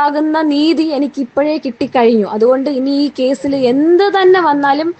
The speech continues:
അതെൻ്റെ രോമത്തിൽ പോലും തൊടില്ല. അത് ഒന്നാമത്തെ കാര്യം. പക്ഷേ ഇവിടെ ഓരോരുത്തരും പറയുന്ന ഓരോരോ വാക്കുകൾ, നാളെ നിങ്ങളുടെ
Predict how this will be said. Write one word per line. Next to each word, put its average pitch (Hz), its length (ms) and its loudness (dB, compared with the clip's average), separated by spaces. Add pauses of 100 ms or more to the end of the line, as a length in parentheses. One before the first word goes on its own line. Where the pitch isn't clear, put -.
(300)
അതെൻ്റെ 277 340 2
രോമത്തിൽ 339 560 2
പോലും 285 280 0
തൊടില്ല. 254 320 0 (720)
അത് 277 180 0
ഒന്നാമത്തെ 285 380 0
കാര്യം. 240 220 0
പക്ഷേ 294 200 -4 (100)
ഇവിടെ 285 240 0 (300)
ഓരോരുത്തരും 302 640 0
പറയുന്ന 269 340 2 (140)
ഓരോരോ 262 460 4 (140)
വാക്കുകൾ, 240 460 -2 (440)
നാളെ 262 460 0
നിങ്ങളുടെ 277 420 0